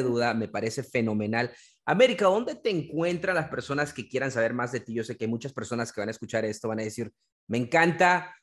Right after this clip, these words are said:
Speaker 2: ¿cómo puedo aprender más de América? ¿Dónde voy?". ¿Dónde pueden ir ellos a encontrarte?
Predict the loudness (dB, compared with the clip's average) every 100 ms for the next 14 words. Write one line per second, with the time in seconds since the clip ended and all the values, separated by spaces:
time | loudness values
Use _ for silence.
0 | _ 0 2 4 2 2 0 -2 2 2
1 | 4 2 2 0 0 2 2 2 -2 -4
2 | -8 _ _ -8 -6 -4 -4 -2 -2 -2
3 | -6 -8 -12 -16 -20 -20 -20